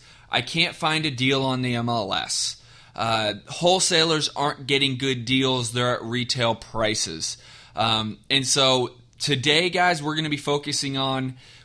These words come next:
where to find the deals and how to find the deals.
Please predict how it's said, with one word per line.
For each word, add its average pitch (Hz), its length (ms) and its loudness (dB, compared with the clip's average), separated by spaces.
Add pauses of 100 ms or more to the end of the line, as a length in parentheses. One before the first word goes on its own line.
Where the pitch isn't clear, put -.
where 156 440 4
to 156 80 -2
find 117 380 -2
the 110 80 -4
deals 104 580 -4 (220)
and 120 120 0
how 135 320 2
to 127 80 -2
find 95 360 -12
the 73 80 -10
deals. - 480 -10